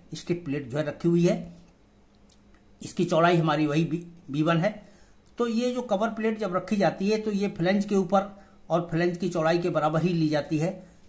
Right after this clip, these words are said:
तो cover plate और phalange मिलकर के एक monolithic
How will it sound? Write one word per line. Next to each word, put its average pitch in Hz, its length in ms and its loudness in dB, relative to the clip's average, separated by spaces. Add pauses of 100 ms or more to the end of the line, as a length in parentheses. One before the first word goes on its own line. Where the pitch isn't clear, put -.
(260)
तो 165 80 -6
cover 202 280 0
plate 226 440 -4 (440)
और 185 220 0
phalange 202 240 2
मिलकर 202 360 2
के 220 120 -2
एक 214 140 -4
monolithic 202 600 -2